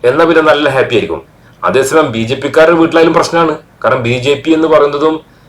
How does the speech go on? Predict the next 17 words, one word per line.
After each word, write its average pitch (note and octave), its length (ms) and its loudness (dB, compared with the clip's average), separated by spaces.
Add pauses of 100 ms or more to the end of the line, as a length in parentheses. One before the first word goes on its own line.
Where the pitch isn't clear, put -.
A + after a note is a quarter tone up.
വിജയൻ A#2+ 300 0
മുതലാളി D3 360 4
എന്ന് D#3 80 2
പറയുന്നതും D3 420 0
ഒറ്റക്കെട്ടാണല്ലോ. G#2+ 760 0
അപ്പൊ A#2+ 160 -2
അത് B2+ 120 -2
പ്രശ്നമാണ്. G2 420 -2 (420)
പക്ഷെ B2+ 160 0
എന്തായാലും D#3+ 260 2
ഇപ്പോ E3 220 2 (440)
വിജയൻ B2 340 0
മുതലാളിയുടെ E3 720 2
കള്ളത്തരം C3+ 480 2
മൊത്തത്തില് C3+ 500 0 (280)
എക്സ്പോസ് D3 480 0
ആയിരിക്കുകയാണ്. F#2+ 400 0